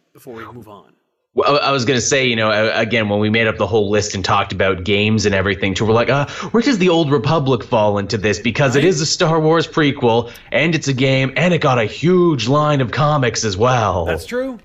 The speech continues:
Speaker 1: That's true. I think it is. I think it does consider to be a prequel. Because, I mean,
Speaker 2: Mm.
Speaker 1: the original story was A New Hope. It's Star Wars. Anything that takes place before that is a prequel. Um,
Speaker 2: Mm.
Speaker 1: Tevye asks, "If Superman, Lois, and Clark is a prequel to John?" No.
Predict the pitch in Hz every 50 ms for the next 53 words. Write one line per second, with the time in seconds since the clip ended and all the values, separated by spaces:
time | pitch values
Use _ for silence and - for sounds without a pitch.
0 | - - 156 151 - - 214 214 214 214 190 - - 202 285 320 320 269 220 214
1 | 185 190 196 165 - - - 139 165 180 185 170 151 170 170 165 - 165 139 -
2 | 151 143 127 120 120 110 - _ - 127 - - 131 123 - - _ _ _ _
3 | _ _ _ _ _ _ - 208 226 220 101 - 175 185 226 226 254 247 - 277
4 | 247 - - 240 226 220 220 208 185 180 180 185 185 170 147 - - 165 175 175
5 | 165 170 139 113 - - 147 - - - 175 170 180 165 156 135 117 98 90 _
6 | - - - - - 196 233 247 269 254 254 220 247 214 - 233 214 - 180 -
7 | 220 220 196 180 175 170 - - - _ _ - 208 185 - - - _ _ _
8 | _ _ _ _ _ _ _ _ _ _ - 104 104 98 95 87 80 76 - -
9 | _ _ _ _ - 208 214 214 226 208 202 202 202 180 - 185 - - 247 190
10 | 185 214 220 208 202 190 175 185 196 185 - 196 175 - 170 180 185 196 - 180
11 | 147 156 139 - 170 170 165 180 175 147 151 131 135 151 156 170 185 190 190 175
12 | 165 160 156 165 175 190 208 196